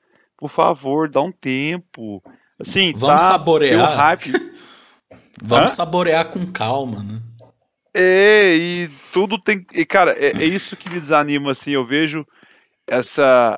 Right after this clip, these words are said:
Speaker 1: acho que até um, um dos motivos que a gente meio que para de, eu, eu e minha esposa, a gente parou de ver a série também é pra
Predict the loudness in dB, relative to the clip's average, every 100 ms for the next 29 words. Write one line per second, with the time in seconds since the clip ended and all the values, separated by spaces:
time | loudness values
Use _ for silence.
0 | -4 -2 0 0 2 2 2 -4 -6 -10
1 | -12 -14 -10 -12 -10 -8 -6 -8 _ -10
2 | -10 -12 -14 -2 -2 -2 -10 _ _ 2
3 | 4 4 2 -2 -6 -2 -2 -2 -6 -8
4 | -6 -6 -6 -4 0 2 0 -4 -8 -4
5 | -4 -4 _ _ _ _ -2 -2 0 0
6 | 0 0 0 0 2 2